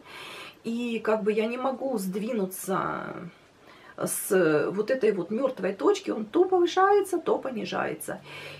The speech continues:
И я решила, ну, в общем, всё комплексно собрать.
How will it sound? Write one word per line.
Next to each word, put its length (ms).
И 100
я 340
решила, 540
ну, 180
в 40
общем, 280
всё 460
комплексно 800
собрать. 600